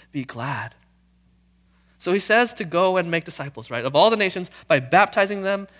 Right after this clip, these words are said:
into the fellowship of the church and into the fellowship of the triune God,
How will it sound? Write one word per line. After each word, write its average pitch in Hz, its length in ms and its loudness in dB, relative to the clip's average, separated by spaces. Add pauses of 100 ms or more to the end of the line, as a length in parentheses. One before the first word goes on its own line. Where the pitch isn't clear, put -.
(160)
into 180 220 -6
the 156 100 0
fellowship 196 480 -4
of 185 60 -14
the 190 60 -14
church - 360 -14
and 151 160 -12
into 170 300 -10 (160)
the 127 80 -6
fellowship 208 480 0
of 170 60 -10
the 139 80 -6
triune 165 440 -10
God, 123 240 -14